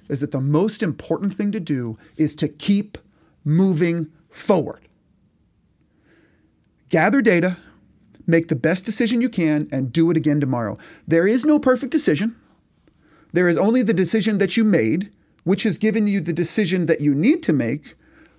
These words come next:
which will then become the decision that you made, which will give you the decision that you need to make, et cetera, et cetera, et cetera. Each opportunity, or each, each decision gives you an opportunity to slightly course correct,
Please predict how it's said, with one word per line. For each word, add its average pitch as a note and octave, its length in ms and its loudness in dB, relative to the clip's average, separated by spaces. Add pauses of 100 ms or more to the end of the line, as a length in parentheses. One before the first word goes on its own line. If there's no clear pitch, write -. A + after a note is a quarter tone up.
which F#3 220 0
will A3 120 4
then B3 260 0
become G#3+ 320 0
the E3+ 80 -2
decision F3+ 440 -2
that E3 120 -2
you D#3+ 100 0
made, F3 560 0 (380)
which - 260 -2
will G3 100 0
give G3+ 200 0
you G3 120 -2
the F3+ 100 -6
decision F3 460 -2
that D#3 200 -2
you E3 60 0
need D3+ 320 0
to C3+ 100 -2
make, G2+ 340 -4 (280)
et C#3 80 -4
cetera, C#3+ 480 -2 (260)
et D3+ 80 -2
cetera, B2+ 480 -2 (240)
et - 140 -4
cetera. A2 400 -2 (260)
Each A3+ 260 0
opportunity, F3+ 760 0 (400)
or D#3 80 2
each, G#3 260 -2
each A3 200 -2
decision D3 360 0
gives D3+ 220 2
you F#3 100 0
an E3 120 0
opportunity F3 560 -2
to C3+ 120 -8
slightly E3 340 0
course E3 280 -2
correct, A3 400 -6